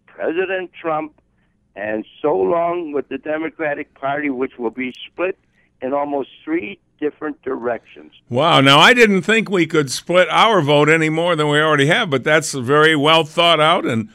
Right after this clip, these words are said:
Speaker 2: a legitimate point of view, Bill.
Speaker 1: It's gonna happen. Mark
Speaker 2: <laughs>
Speaker 1: my word. Who gets the nod?
Speaker 2: Well, it'll be interesting to watch, won't it?
Speaker 1: It will be.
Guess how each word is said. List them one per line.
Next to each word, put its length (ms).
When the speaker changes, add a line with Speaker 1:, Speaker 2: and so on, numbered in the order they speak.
Speaker 2:
a 260
legitimate 640
point 240
of 80
view, 200
Bill. 360
Speaker 1:
It's 280
gonna 340
happen. 720
Mark 300
Speaker 2:
<laughs> 140
Speaker 1:
my 100
word. 480
Who 360
gets 240
the 100
nod? 460
Speaker 2:
Well, 420
it'll 160
be 180
interesting 580
to 80
watch, 420
won't 220
it? 140
Speaker 1:
It 140
will 240
be. 300